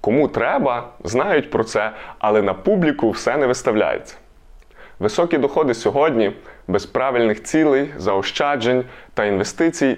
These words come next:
не гарантують вам високі доходи завтра.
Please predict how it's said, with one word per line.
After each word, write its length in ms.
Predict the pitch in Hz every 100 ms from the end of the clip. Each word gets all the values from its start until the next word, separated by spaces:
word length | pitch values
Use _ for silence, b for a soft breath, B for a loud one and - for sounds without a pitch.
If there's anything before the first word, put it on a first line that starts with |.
| -
не 200 | 123 143
гарантують 760 | 131 131 135 - 135 92 85
вам 280 | 104 127 113
високі 400 | 208 - 220 -
доходи 440 | 107 - 120 95
завтра. 420 | 90 98 87 -